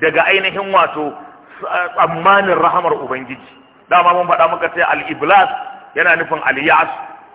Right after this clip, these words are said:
wato yankewa, yanke tsammani daga samun wani abu, ko samun wata falala, ko samun alheri. To Allah ya ce lokacin da,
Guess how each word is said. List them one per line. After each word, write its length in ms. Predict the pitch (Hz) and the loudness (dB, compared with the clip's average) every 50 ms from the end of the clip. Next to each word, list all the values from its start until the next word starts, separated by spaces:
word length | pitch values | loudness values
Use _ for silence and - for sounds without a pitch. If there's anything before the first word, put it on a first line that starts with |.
| - _ - | -20 _ -10
wato 260 | 120 - - 135 143 | -10 -8 -8 -6 -2
yankewa, 1000 | 151 175 190 190 185 185 - 180 165 156 151 160 160 165 160 - - - - 123 139 | 0 0 0 -2 -4 -8 -4 -4 -2 0 4 4 6 4 4 2 -4 -10 -10 -4 0
yanke 280 | 180 196 202 196 214 196 | 0 0 0 0 -4 -4
tsammani 500 | 180 180 165 160 160 160 175 180 175 165 | 0 0 0 0 2 2 2 2 2 0
daga 200 | 156 147 135 143 - | -2 -2 -2 -2 0
samun 240 | 180 175 170 160 156 | 0 0 0 0 0
wani 160 | 165 170 175 202 | 0 2 2 2
abu, 240 | 226 170 147 160 202 - - - - - - | 2 2 0 -2 -8 -12 -14 -20 -20 -10 -6
ko 120 | 151 160 156 | -6 -2 2
samun 220 | 185 185 180 170 | 2 2 2 2
wata 220 | 165 170 165 175 | 0 0 0 0
falala, 580 | 165 190 185 196 196 202 208 202 - - - - | 0 2 4 4 4 4 4 2 0 -6 -12 -6
ko 140 | - 170 175 | -4 -4 -2
samun 280 | - 196 190 180 175 165 135 | 2 2 2 2 2 0 -2
alheri. 400 | 143 135 123 131 143 139 131 - - - - _ _ _ _ _ _ _ _ _ _ _ - | -2 -4 -2 -4 -4 -4 -4 -8 -18 -20 -20 _ _ _ _ _ _ _ _ _ _ _ 0
To 60 | 156 | 2
Allah 240 | 175 208 220 208 196 | 2 4 4 6 4
ya 60 | 202 196 - | 4 4 2
ce 140 | 190 170 | 0 0
lokacin 600 | 165 180 214 262 247 - 220 - - 233 214 196 160 | 2 2 2 2 4 2 0 0 0 -4 -4 -2 0
da, 160 | 170 156 131 | 0 0 0